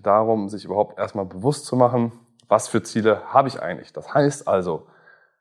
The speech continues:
was für einen Personalbedarf werde ich langfristig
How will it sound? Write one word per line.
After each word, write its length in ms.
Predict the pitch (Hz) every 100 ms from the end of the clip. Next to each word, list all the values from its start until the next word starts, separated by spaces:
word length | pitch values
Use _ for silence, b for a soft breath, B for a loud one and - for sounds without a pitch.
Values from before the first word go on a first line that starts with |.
| b _ _
was 300 | 87 107 -
für 240 | - 131 -
einen 280 | 107 104
Personalbedarf 920 | - 107 104 101 113 101 104 107 113 -
werde 300 | 95 107 123
ich 160 | - 95
langfristig 760 | 98 120 - 113 - 117